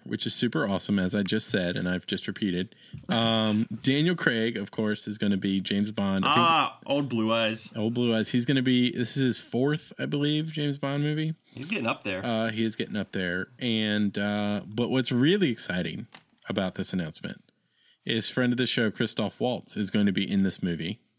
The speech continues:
Speaker 2: Mm.
Speaker 1: And they haven't officially, officially said, but they've kind of, like, wink, wink, nudge, nudge said he's going to be Ernst Stavro Blofeld, which is super exciting for me.
Speaker 2: Is he gonna be bi-curious like the last villain?
Speaker 1: Uh,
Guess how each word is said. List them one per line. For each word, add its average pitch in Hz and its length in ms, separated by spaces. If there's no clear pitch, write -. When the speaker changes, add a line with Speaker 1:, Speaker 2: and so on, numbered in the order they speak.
Speaker 2:
Mm. 156 320
Speaker 1:
And 131 200
they 123 80
haven't 143 320
officially, 151 640
officially 160 480
said, 220 400
but 123 120
they've 123 200
kind 127 240
of, 120 100
like, 110 240
wink, 110 300
wink, 107 260
nudge, 110 260
nudge 101 300
said 92 420
he's 107 280
going 104 260
to 104 140
be 98 360
Ernst 120 400
Stavro 107 420
Blofeld, 98 760
which 104 200
is 104 80
super 113 320
exciting 95 400
for 92 140
me. 87 300
Speaker 2:
Is 123 100
he 127 80
gonna 143 140
be 139 100
bi-curious 123 760
like 113 160
the 107 80
last 104 300
villain? 147 320
Speaker 1:
Uh, 104 580